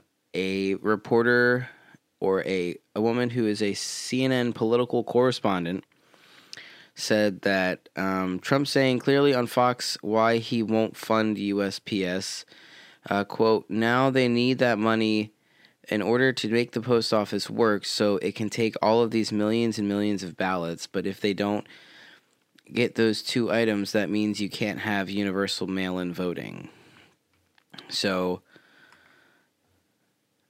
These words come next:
I mean, I think we all knew that Trump was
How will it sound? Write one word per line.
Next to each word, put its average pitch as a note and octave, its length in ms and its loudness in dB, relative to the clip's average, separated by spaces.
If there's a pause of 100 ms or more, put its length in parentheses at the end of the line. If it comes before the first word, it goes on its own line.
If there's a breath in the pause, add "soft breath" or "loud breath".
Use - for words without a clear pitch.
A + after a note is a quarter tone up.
(220)
I A#2 120 4
mean, A2+ 540 2 (2000 soft breath)
I C3 80 4
think D3+ 160 6
we D#3+ 80 8
all D#3 160 8
knew A#2 260 6
that A#2+ 160 4
Trump A#2 320 0
was A#2 480 2